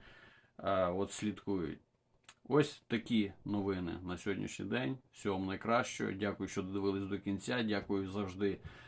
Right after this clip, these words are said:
за ваші вподобайки. Дуже вдячний за ваші підписки. Це важливо для каналу.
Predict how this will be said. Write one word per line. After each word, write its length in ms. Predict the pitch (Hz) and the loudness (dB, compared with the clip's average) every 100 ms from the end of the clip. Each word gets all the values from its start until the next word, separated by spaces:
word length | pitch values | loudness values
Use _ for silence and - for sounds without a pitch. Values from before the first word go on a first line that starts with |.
| - - | -14 -6
за 260 | 101 131 | 4 6
ваші 600 | 127 117 113 110 95 85 - | 8 6 6 2 0 -2 -12
вподобайки. 960 | - 101 104 110 139 147 - 135 107 107 | -2 2 4 6 8 6 4 -4 -4 -8
Дуже 320 | 101 110 107 | 0 2 4
вдячний 440 | 104 104 98 98 | 4 2 2 -2
за 120 | 95 101 | -2 0
ваші 280 | 95 - | 0 -2
підписки. 760 | 90 98 - - 151 - - 143 - | -4 -6 -2 2 2 0 -6 -8 -6
Це 120 | 101 | 0
важливо 440 | 104 104 113 110 | 2 2 4 4
для 160 | 104 107 | 4 0
каналу. 580 | 107 110 107 101 104 | 2 4 6 4 2